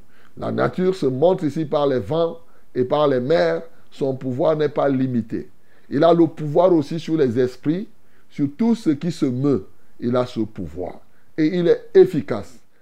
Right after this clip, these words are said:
Quand il ordonne, la chose arrive. Bien-aimé, tu peux l'adorer pour cela.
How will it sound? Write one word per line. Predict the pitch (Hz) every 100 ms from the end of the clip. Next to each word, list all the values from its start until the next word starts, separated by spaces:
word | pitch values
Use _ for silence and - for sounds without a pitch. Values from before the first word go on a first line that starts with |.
| -
Quand | 135 160
il | 160 156
ordonne, | 135 107 87 165 165 185 - - -
la | 98 110
chose | - 151 131 156 -
arrive. | 107 117 110 76 - - - -
Bien-aimé, | - 131 160 160 165
tu | 180
peux | 160 160
l'adorer | 143 135 143 151
pour | 151 127 -
cela. | 127 156 156 -